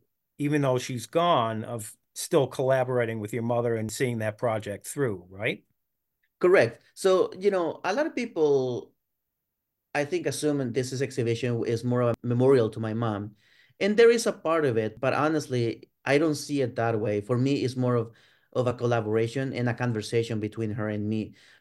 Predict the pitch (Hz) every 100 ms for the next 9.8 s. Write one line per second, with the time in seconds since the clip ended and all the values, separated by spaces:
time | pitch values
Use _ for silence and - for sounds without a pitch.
0 | - 139 147 139 131 127 131 113 147 147
1 | 151 127 123 120 120 127 113 113 117 110
2 | 110 110 - - _ 120 107 117 127 143
3 | 113 - 107 104 107 104 - _ _ -
4 | 143 185 233 202 131 123 120 131 127 123
5 | 113 110 113 107 104 117 107 104 110 113
6 | - 180 214 185 131 117 110 110 107 -
7 | _ _ _ _ 135 139 135 156 139 127
8 | 120 117 117 113 120 117 117 110 113 110
9 | 113 110 - 113 107 110 107 107